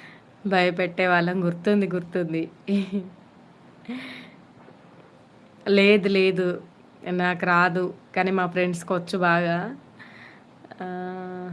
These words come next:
మరి ఏమైంది ఇప్పుడు?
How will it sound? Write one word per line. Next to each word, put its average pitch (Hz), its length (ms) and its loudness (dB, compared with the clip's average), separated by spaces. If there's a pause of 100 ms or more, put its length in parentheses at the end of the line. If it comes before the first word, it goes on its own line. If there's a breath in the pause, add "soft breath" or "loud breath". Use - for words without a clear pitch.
(1300 loud breath)
మరి 180 260 -4
ఏమైంది 180 580 -4
ఇప్పుడు? 170 640 -6